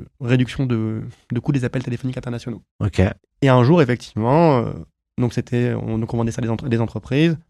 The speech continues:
Speaker 1: un peu à des particuliers aussi. Et un jour, effectivement, on a vu, euh, notamment l'arrivée, l'arrivée de Free, Free Mobile, qui rendait ça quasiment gratuit. Et donc ça, c'était une vraie claque pro.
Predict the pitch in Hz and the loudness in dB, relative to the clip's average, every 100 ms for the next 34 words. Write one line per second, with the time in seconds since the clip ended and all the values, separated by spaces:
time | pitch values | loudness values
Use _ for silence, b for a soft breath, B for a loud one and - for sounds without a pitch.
0 | _ 170 131 131 120 113 107 113 110 - | _ 0 2 2 0 -6 -6 -6 -4 -6
1 | 175 - _ _ _ _ _ 147 135 117 | -6 -8 _ _ _ _ _ 4 6 6
2 | 120 156 123 117 - 120 147 117 107 123 | 6 4 0 -6 -2 2 2 2 2 2
3 | 143 113 110 _ _ _ _ _ _ 117 | 2 0 -4 _ _ _ _ _ _ -2
4 | 110 117 110 101 104 110 110 107 107 - | 0 2 0 -4 -6 -6 -6 -6 -8 -6
5 | 113 123 - 117 110 104 123 117 113 - | -4 -4 -6 -4 -4 -2 -2 -4 -8 -10
6 | 110 110 - 113 117 117 113 123 127 180 | -8 -8 -10 -12 -12 -10 -10 -10 -10 -16
7 | _ _ _ _ _ 123 120 147 131 123 | _ _ _ _ _ 0 2 2 2 2
8 | 117 143 151 143 - 165 - | 2 2 2 0 0 -2 -2